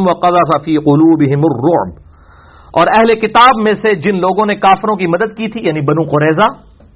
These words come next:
اللہ تعالیٰ نے ان کو ان کے قلعوں سے اتار لیا اور ان کے دلوں میں رعب ڈال دیا۔ فریقاً تقتلون و تأسرون فریقا، تو ایک گروہ کو تم قتل کر رہے ہو، دوسرے کو قیدی بنا رہے ہو۔ یہ بنو قریظہ کا ذکر ہے، بد عہدی کی سزا میں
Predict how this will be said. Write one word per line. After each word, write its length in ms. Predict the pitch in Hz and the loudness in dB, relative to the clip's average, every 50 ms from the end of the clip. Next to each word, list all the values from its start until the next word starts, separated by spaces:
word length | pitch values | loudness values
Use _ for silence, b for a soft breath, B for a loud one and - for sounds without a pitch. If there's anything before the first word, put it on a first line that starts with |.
| _ _ _ _ _ _ _ _ b b b b b b b b | _ _ _ _ _ _ _ _ b b b b b b b b
اللہ 260 | - 151 170 196 208 190 - | -2 0 2 2 0 2 2
تعالیٰ 240 | 190 185 190 202 202 | 2 2 2 2 2
نے 100 | 190 196 | 0 0
ان 160 | 196 190 175 170 | -2 -2 -2 -2
کو 100 | 156 190 175 | 0 0 0
ان 100 | 170 165 | 0 -2
کے 100 | 160 170 165 165 | -4 -6 -4 -4
قلعوں 220 | 180 175 185 190 190 | -4 -2 -2 -2 -2
سے 40 | 190 165 160 | -2 -2 -2
اتار 280 | 147 147 170 175 202 214 214 214 | 0 2 4 4 4 2 2 0
لیا 180 | 220 214 214 208 | 0 2 2 4
اور 120 | 190 180 175 | 4 2 0
ان 60 | 147 147 | 0 -2
کے 120 | 170 151 127 107 170 | -4 -4 -2 -2 -2
دلوں 200 | 190 196 214 202 185 | 0 0 0 0 0
میں 80 | 175 | -2
رعب 440 | 135 127 139 170 220 247 262 247 196 175 147 | -2 0 2 4 6 6 6 6 4 4 4
ڈال 180 | 165 147 143 139 123 | 2 2 2 0 -2
دیا۔ 180 | 117 117 117 107 104 - - | -4 -2 -2 -2 -2 -2 -2
فریقاً 440 | 156 160 185 208 202 196 196 190 202 180 143 147 B B B B B _ 180 | -2 0 0 -2 -2 -2 0 0 0 0 -4 -8 B B B B B _ -2
تقتلون 640 | 160 - - - - 175 170 185 240 254 240 220 208 190 | -2 -2 -4 -4 -4 -2 0 0 0 0 0 0 0 2
و 20 | 185 180 - - | 0 0 0 -2
تأسرون 560 | 190 - - 143 - 160 156 151 185 202 180 170 147 147 | -4 -4 -6 -4 -2 0 0 2 2 0 0 -2 -2 -2
فریقا، 400 | 156 151 165 196 202 190 202 202 185 185 B B B B B B B | -2 -2 -2 -2 0 2 2 2 2 0 B B B B B B B
تو 80 | - 160 156 - 185 | -6 -6 -2 0 0
ایک 120 | 196 208 170 135 | 0 0 0 0
گروہ 180 | 180 180 202 185 196 | 0 0 0 0 -2
کو 60 | 180 175 | -4 -4
تم 140 | 180 180 165 151 | -4 -6 -4 -4
قتل 200 | - 196 202 247 214 190 | -4 -2 -2 -2 0 0
کر 100 | 233 226 214 | 0 0 0
رہے 160 | 202 185 190 | 0 0 0
ہو، 120 | 185 180 185 180 147 | 2 0 0 0 0
دوسرے 320 | - 156 160 - 175 175 170 | 0 0 0 0 0 -2 -2
کو 100 | 175 196 196 175 | -2 -4 -2 -2
قیدی 240 | 151 147 139 151 | -2 0 0 0
بنا 200 | 143 139 127 127 120 | 0 0 0 0 0
رہے 60 | 123 | 0
ہو۔ 80 | 127 147 165 | 2 2 0
یہ 60 | 180 160 160 | 0 0 -2
بنو 120 | 175 185 - 185 | -2 -2 -2 0
قریظہ 280 | 170 175 175 165 175 160 | 0 2 2 2 0 -2
کا 40 | 165 | -2
ذکر 240 | 147 143 151 151 165 | -2 -2 -2 -2 -2
ہے، 80 | 160 151 147 160 | -2 0 -2 -2
بد 100 | 160 - 175 | -2 -2 -2
عہدی 200 | 160 156 147 151 | -2 -2 -2 -2
کی 120 | 147 160 147 143 | -2 -2 -2 -2
سزا 200 | 135 143 156 170 180 | 0 0 0 2 0
میں 120 | 190 208 | 0 -4